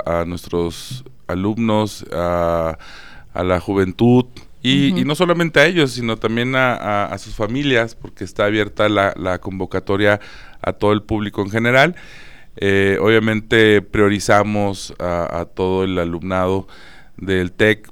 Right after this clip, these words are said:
Speaker 1: porque este año venimos con el cuidado de la degeneración macular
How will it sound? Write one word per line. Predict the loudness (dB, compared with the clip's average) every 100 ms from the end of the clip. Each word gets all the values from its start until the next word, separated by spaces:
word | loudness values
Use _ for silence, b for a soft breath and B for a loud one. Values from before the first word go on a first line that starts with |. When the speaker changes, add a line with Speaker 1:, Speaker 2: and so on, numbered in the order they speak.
| -14
Speaker 1:
porque | -6 -6 -4 -2 2 2 2 0
este | -4 0 4
año | 4 2 0 0 -2 -4 -10 b -20 -20 -20 -14
venimos | -6 -4 -2 -2 -4 -6
con | -8 -6
el | -6
cuidado | -4 2 4 4 4
de | 2
la | 0 0 0 0 -4
degeneración | -6 -6 -6 -4 -2 -2 -4 -4
macular | -4 -4 -2 0 0 -4